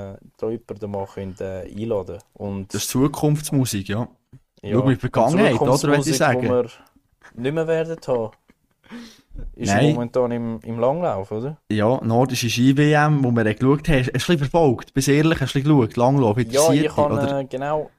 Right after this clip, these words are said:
Speaker 1: eins geschaut.
Speaker 2: Was?
Speaker 1: Ein nordischer Kombi, und zwar, wo der, der, der Reiber, Reiber,
Speaker 2: Ja. Ja.
Speaker 1: äh, zweifach, äh, eben Skispringen und nachher den Langlauf, äh, den Lauf gewonnen hat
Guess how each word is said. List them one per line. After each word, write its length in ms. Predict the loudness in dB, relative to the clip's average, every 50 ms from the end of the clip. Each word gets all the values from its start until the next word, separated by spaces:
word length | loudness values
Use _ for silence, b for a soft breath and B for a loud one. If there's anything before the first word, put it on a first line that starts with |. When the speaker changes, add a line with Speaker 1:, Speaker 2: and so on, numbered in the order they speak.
| _ _
Speaker 1:
eins 540 | -6 -4 -4 -4 -6 -8 -10 -14 -16 -18 _ _ _ _
geschaut. 260 | -14 -10 -10 -10 -10 -12 _ _ _ _ _ _ _ _ _ _ _
Speaker 2:
Was? 500 | 0 2 2 2 0 -2 -4 -8 -12 -14 _
Speaker 1:
Ein 280 | -8 -6 -4 -4 -4 -4
nordischer 400 | -4 -4 -6 -6 -8 -12 -16 -16
Kombi, 360 | -12 -6 -6 -6 -6 -6 -8 -12
und 100 | -12 -4
zwar, 240 | -2 -2 -2 -2
wo 80 | -4 -6
der, 380 | -2 0 0 2 2 0 -2 -2
der, 280 | -4 -4 -4 -2 -4
der 180 | -2 -2 -2 -2
Reiber, 340 | -2 -2 2 2 2 2 2 _ _ _ _ _ -12
Reiber, 460 | -8 -6 -4 -2 -2 -2 -2 0 4
Speaker 2:
Ja. 280 | 4 4 4 2 -2 -8 b b b b b b b b -4
Ja. 640 | -2 -2 0 0 0 0 0 0 0 -2 -4 -6
Speaker 1:
äh, 60 | -8 -10 -14 -20 -20 _ _
zweifach, 800 | -6 -2 0 0 0 0 0 0 0 0 -2 -4 -8 -16 _
äh, 220 | -10 -6 -4 -4 -2
eben 140 | -4 -4 -6
Skispringen 560 | -6 -6 -8 -8 -6 -6 -6 -6 -4 -4 -6
und 220 | -6 -6 -8 -8 -6
nachher 320 | -6 -6 -6 -6 -6 -8
den 140 | -6 -6 -6
Langlauf, 720 | -6 -4 -4 -4 -6 -6 -6 -6 -8 -10 -14 -20 -18 -8 -6
äh, 680 | -6 -6 -6 -8 -10 -12 -12 -12 -12 -12 -12 -14 -16 -18 _ _
den 100 | -8 -6
Lauf 360 | -4 -4 -4 -4 -4 -8 -12
gewonnen 300 | -12 -10 -6 -6 -6 -6 -6
hat 520 | -6 -8 -8 _ _ -18 -18 -18 -20 -20